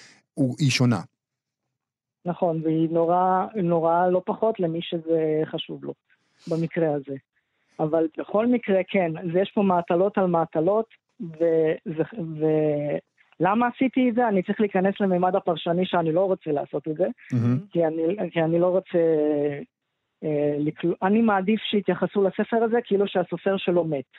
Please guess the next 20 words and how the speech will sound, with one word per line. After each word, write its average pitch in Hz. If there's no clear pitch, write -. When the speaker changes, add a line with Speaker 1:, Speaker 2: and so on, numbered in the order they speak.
Speaker 1:
<laughs> 160
Speaker 2:
ויש 214
את 226
הספר, 269
ומה 226
שהספר 233
אומר, 214
או 226
מה 220
שהוא 214
אומר, 226
מה 208
שהסופר 208
אומר 202
בכלל 196
לא 196
חשוב, -
ל-, 165
לפחות 190
לתפיסתי. 165